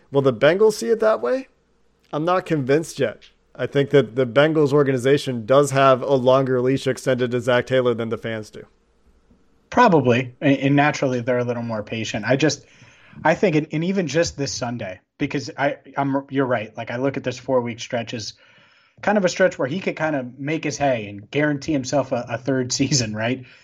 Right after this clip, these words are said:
Speaker 2: You win three of four, you put yourself in a pretty good position to, to go four and four in the second half of the year, and that's, that's positive momentum going into twenty twenty-one.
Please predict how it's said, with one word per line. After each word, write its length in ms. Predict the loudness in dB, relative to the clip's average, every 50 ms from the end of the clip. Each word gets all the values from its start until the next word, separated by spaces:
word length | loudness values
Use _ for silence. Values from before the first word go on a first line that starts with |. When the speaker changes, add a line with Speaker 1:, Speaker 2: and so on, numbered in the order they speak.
| _ _
Speaker 2:
You 120 | 0 2
win 180 | 2 2 2 0
three 200 | -2 0 2 2
of 80 | 2 0
four, 320 | -2 -2 -2 0 2 2
you 120 | 0 0
put 180 | -2 -6 -8 -8
yourself 340 | -6 -4 -2 -2 -2 -2 -2
in 80 | -6
a 40 | -8
pretty 240 | -8 -6 -4 -4 -2
good 180 | -2 -4 -4 -4
position 560 | -6 -6 -4 -2 -4 -4 -4 -6 -8 -8 -10 -14 _ _ -20 _ _ _ _ _ _ _
to, 400 | 0 2 2 2 2 -2 -6 -8 -8
to 100 | -6 -6
go 260 | -2 0 2 2 2
four 300 | 0 -2 -2 0 2 2
and 100 | 0 0
four 180 | -2 -4 -2 -2
in 60 | -2
the 80 | -4 -6
second 300 | -6 -6 -6 -6 -6 -4
half 220 | -4 -4 -6 -6
of 80 | -8 -6
the 40 | -6
year, 180 | -4 -4 -4
and 120 | -4 -4 -4
that's, 300 | -4 -2 -2 -4 -8 -8
that's 260 | -8 -8 -10 -10 -12 _ _ _ _ _
positive 460 | -8 -6 -6 -6 -4 -2 -2 -2 0
momentum 420 | 0 0 2 2 2 0 0 0 0
going 220 | 0 0 0 0
into 160 | -2 -4 -6
twenty 260 | -8 -8 -6 -6 -6
twenty-one. 600 | -6 -6 -4 -4 -4 -2 -2 0 0 0 -2 -4